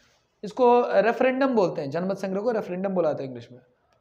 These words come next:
अप्रत्यक्ष लोकतंत्र के दो प्रकार होते हैं, संसदीय शासन प्रणाली, है ना, क्योंकि हमारे देश में प्रत्यक्ष लोकतंत्र भी है, अप्रत्यक्ष भी है, क्योंकि हमारे द्वारा चुने लोग, गए लोग जो है वो संसद में जाके बैठते हैं। तो संसदीय प्रणाली भी अप्रत्यक्ष लोकतंत्र का उदाहरण है और अध्यक्ष,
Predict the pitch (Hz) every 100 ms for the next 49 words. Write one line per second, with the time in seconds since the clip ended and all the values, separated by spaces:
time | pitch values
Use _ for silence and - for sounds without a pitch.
0 | _ _ 226 277 294 294 311 262 262 262
1 | 277 262 254 277 247 269 247 220 190 156
2 | 151 135 143 - 208 226 220 262 262 233
3 | 254 233 226 233 294 - - _ _ _
4 | _ - 262 269 165 190 196 208 185 196
5 | 226 226 254 247 208 247 247 247 240 240
6 | 247 233 240 247 226 226 226 240 208 226
7 | 220 233 180 190 208 233 233 226 233 220
8 | 185 220 208 208 220 220 220 202 185 202
9 | 196 185 196 156 143 156 120 120 - -
10 | - - - 208 226 214 226 269 262 247
11 | 247 254 254 269 226 233 247 240 240 220
12 | 233 247 226 202 226 294 - - _ -
13 | - 220 226 - 190 226 233 -